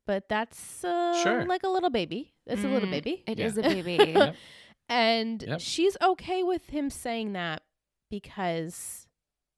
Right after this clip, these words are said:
Speaker 1: she makes the other girls believe that it's true at that moment.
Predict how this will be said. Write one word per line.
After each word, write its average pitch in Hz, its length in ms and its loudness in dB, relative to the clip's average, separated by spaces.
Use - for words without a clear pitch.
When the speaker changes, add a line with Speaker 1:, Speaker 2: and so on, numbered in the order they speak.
Speaker 1:
she - 180 -6
makes 202 220 -4
the 208 80 -2
other 190 140 -2
girls 170 240 -2
believe 170 280 -6
that 170 160 -2
it's - 180 -10
true - 380 -6
at 185 220 -2
that 165 180 -4
moment. 110 480 -10